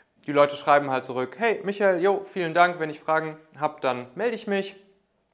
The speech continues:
Oder, „Ja, alles klar, danke schön, cool, vielen Dank für das P D F,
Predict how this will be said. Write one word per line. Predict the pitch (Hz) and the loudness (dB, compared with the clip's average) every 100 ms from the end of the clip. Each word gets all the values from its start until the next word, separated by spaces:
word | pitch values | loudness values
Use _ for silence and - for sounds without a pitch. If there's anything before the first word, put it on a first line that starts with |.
| _ _ _ | _ _ _
Oder, | - 147 147 | -4 4 4
„Ja, | 185 220 | 6 4
alles | 160 160 | 2 -4
klar, | - 180 175 | -2 -2 0
danke | 170 170 | -4 -4
schön, | 170 175 170 170 | -8 -8 -8 -4
cool, | 165 | -4
vielen | 160 151 | -4 -6
Dank | 143 147 | -6 -6
für | 131 | -8
das | 127 | -12
P | - 113 | -8 -4
D | |
F, | - 233 | 0 -2